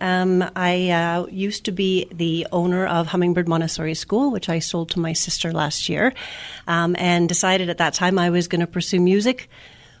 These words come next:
with a more serious focus, and, uh, also do a little bit of writing and some editing still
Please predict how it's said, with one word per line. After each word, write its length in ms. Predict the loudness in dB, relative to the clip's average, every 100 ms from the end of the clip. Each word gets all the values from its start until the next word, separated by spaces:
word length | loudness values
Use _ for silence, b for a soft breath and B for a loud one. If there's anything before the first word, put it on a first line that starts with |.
| -6
with 220 | -6 -2
a 260 | 0 0
more 260 | 2 2 2
serious 480 | 2 2 2 2 0
focus, 560 | 0 2 2 2 0 -6 B B B B
and, 320 | -6 -2 -2 -2
uh, 280 | -2 -2 -2
also 200 | -4 0
do 120 | 0
a 40 |
little 200 | 2 2
bit 140 | 2 0
of 120 | 2
writing 380 | 0 0 0 0
and 320 | 0 0 -2
some 540 | -2 0 2 2 0 -4 -8
editing 360 | -6 -2 -2 -2
still 420 | -4 -4 -4 -6